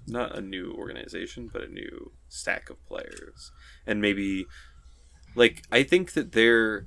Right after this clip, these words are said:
this is something that I'm actually, I guess I haven't heard a lot of people talk about, but I'm not upset with, or, and I don't really expect big roster changes out of teams that place, like, sixteenth at T I.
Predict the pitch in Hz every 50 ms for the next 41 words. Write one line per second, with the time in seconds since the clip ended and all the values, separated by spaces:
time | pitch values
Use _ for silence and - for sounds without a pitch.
0 | - - - 156 147 - - - 262 240 208 226 220 196 170 147 - - 120 110
1 | 104 110 120 - - - 127 117 110 107 107 - - - - - - - - -
2 | - - - - 107 113 120 127 - - 113 110 110 107 101 104 107 104 104 101
3 | - - 107 104 104 - 101 104 - - 147 156 - - - - - - - -
4 | - - - - - 123 131 156 196 214 220 208 185 160 - - - - _ -
5 | 117 120 117 117 113 127 151 - - - - 117 - - - - - - 120 -
6 | - - 147 165 180 175 - - 127 120 117 110 - - - - - 113 120 120
7 | 117 131 110 - 135 127 117 110 - - - - 123 - - - - - - -
8 | _ - - - - - - 117 120 113 101 104 101 113 - - - 143 - -
9 | 165 165 - 185 180 170 - - - 117 123 127 120 - _ - - 131 123 127
10 | 135 131 - - - - - - 107 104 107 - - - 107 95 - - _ -
11 | _ - - - - - - - - - 113 98 90 - - - 101 - - -
12 | - - - - - -